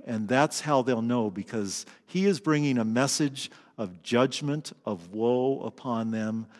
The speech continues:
and all those things are going to come true. And that's why it's so important that he says, the sovereign God says, that he makes it clear that God is the one speaking to them, and that what God is about to say to them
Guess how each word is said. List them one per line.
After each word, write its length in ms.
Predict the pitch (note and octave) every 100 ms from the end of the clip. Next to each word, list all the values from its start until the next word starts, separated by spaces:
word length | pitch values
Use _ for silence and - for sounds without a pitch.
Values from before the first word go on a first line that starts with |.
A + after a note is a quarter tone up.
| - _
and 180 | A#2+ G2+ -
all 360 | - B2+ C#3 C#3+
those 440 | C3 B2+ A#2+ -
things 760 | - C#3 A2 F2+ F2 F#2 - - _ _ _
are 120 | G#2+
going 300 | G2+ G#2 G#2
to 80 | G2+
come 320 | - G#2 F#2+
true. 480 | F#2 - B2+ F#2+ - - _ _ _ _ _ _ -
And 120 | A2
that's 340 | C3+ F#3+ -
why 160 | F3 E3
it's 160 | D3+ -
so 340 | - D3+ D3
important 600 | B2+ A#2+ - E3 C3 A2+
that 140 | A2+
he 300 | F#2+ A2 A2 - - - -
says, 600 | - - E3+ B2+ G#2+ -
the 120 | A2
sovereign 720 | - - D#3 E3+ D#3+ D#3+ C#3+
God 420 | B2 B2 A#2+ A2+
says, 680 | - - A#2 G2 F#2 - - - _
that 100 | -
he 120 | A2+ A#2
makes 340 | B2+ C3+ -
it 160 | C3+ -
clear 320 | - C3 B2+
that 240 | G#2 E2+
God 320 | - A#2+ D3
is 160 | D3+ D3
the 80 | C#3
one 240 | B2 A#2
speaking 480 | G#2+ - A#2 - G#2
to 200 | - G#2+
them, 300 | F#2 F#2+ F#2+ - - _ B2+
and 180 | A#2
that 140 | A2 G#2+
what 320 | G2+ E3+ F3
God 260 | D3+ C#3+ D3
is 200 | C3+ -
about 360 | A#2 B2 C#3
to 100 | -
say 280 | C3+ - B2
to 160 | A#2 A2
them 380 | F#2+ F#2+ F#2+